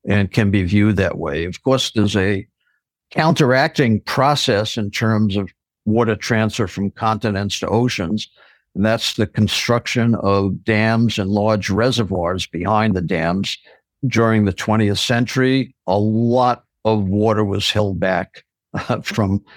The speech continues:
running off into the oceans. But during the latter part of the twentieth century, the volume of additional surface water storage on the continents has generally,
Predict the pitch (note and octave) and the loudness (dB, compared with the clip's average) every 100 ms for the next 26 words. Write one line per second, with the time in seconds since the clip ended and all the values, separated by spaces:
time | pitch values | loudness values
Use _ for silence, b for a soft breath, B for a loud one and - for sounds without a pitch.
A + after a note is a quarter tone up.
0 | b G#2 G#2+ G#2+ G#2 G2+ - G2+ G2+ G2+ | b 0 2 2 2 0 -2 -2 0 -2
1 | F#2 F2 F#2 F2+ F#2 D#2+ - - b b | 0 2 2 0 -4 -4 -6 -8 b b
2 | b b - D3 E3+ F3 D#3+ C3+ D3 D3 | b b -2 0 2 2 4 4 4 2
3 | C#3 - B2+ B2 G#2+ G#2 - A#2 A2 G#2 | 0 0 0 2 0 -4 -2 0 2 0
4 | - A2+ G#2+ - G#2 G2+ G2+ G#2+ A#2+ A#2+ | 0 0 0 0 -2 -2 -2 0 0 2
5 | A2+ G#2+ - G2 F#2+ F#2 - - _ _ | 2 0 -2 -2 0 -2 -6 -18 _ _
6 | _ _ _ _ _ _ G#2+ G2 - F3 | _ _ _ _ _ _ -6 -2 0 0
7 | - C#3+ A#2 G2+ C3+ B2 B2 A2 - G2+ | 2 2 2 0 0 0 0 -4 -2 -2
8 | G2+ - - C3+ B2 A#2 A2+ - - _ | -2 -2 0 2 4 2 0 -4 -10 _
9 | - C#3 B2+ G2+ G#2 G#2 A2 G2 G#2 - | -2 0 2 0 -2 0 0 0 0 0
10 | G#2 G2 - - B2 A#2+ A#2 G#2+ G2+ G2+ | 0 0 -6 -2 0 2 4 4 2 0